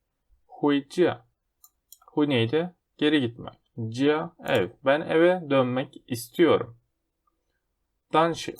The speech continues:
Bunu çok fazla gördük. Ama wo, ben. Bu.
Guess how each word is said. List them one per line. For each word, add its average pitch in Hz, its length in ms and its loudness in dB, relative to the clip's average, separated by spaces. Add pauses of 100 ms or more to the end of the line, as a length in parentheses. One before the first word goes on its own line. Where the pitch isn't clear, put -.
(240)
Bunu 151 240 -6
çok 110 220 -2
fazla 92 300 -6
gördük. 110 580 -4 (480)
Ama 123 440 -2 (520)
wo, 98 500 2 (180)
ben. 123 300 0 (960)
Bu. 160 320 2